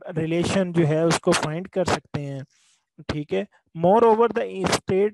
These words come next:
to be initial is not important, as if the machine is used several times and is restarted after some time, the machine will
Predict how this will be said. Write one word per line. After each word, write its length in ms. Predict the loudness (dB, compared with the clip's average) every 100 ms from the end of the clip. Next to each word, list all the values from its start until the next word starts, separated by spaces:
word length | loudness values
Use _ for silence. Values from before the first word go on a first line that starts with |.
| _ _ _ 2
to 80 | 2
be 300 | 2 -8 -8
initial 460 | -4 -4 0 -2
is 220 | -2 -4 -4
not 260 | -4 -6 -6
important, 600 | -6 0 2 2 -4 -8 -10
as 180 | -6 -6
if 280 | -6 -10 -16
the 200 | -8 -8
machine 600 | -6 -10 -10 -8 -6 -6
is 80 | -4 -4
used 140 | -2
several 440 | -2 -4 -4 -4 -2
times 400 | -6 -6 -10 -12
and 300 | -12 -12 -10
is 300 | -8 -4 -4
restarted 600 | -2 -4 -4 -8 -8 -8
after 380 | -8 -6 -4
some 260 | -2 0 -2
time, 300 | -6 -6 -8 -10 -20 -20 _ -4
the 80 | -2
machine 420 | 0 -2 -4 -2 -2
will 140 | -2